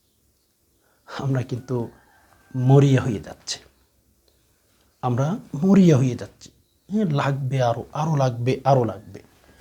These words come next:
কিন্তু ওই কথাটা যে আপনি বলে যাচ্ছেন, পরকাল আছে আপনার,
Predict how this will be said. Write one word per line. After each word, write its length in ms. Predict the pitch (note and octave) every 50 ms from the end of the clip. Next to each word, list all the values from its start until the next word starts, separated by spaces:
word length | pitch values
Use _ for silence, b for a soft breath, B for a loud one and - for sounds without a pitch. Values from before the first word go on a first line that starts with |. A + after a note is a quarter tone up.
| b b b b b b b b b b b b _ _
কিন্তু 240 | - C#3+ B2+ - - - - -
ওই 160 | F#3+ A3+ G#3+ -
কথাটা 360 | - F3 - E3+ D3 - D#3
যে 140 | C3 C3+ D3
আপনি 260 | C3+ C#3 - C3+ A#2
বলে 220 | A2+ B2+ C#3 C#3 C3
যাচ্ছেন, 460 | C3+ C#3 C3+ - - - G#3+ F#3+ F#3+ F3 - -
পরকাল 360 | D3+ C#3 C3+ B2 - B2 A#2
আছে 200 | G#2 - - G#2+
আপনার, 320 | G#2+ - - - G2+ -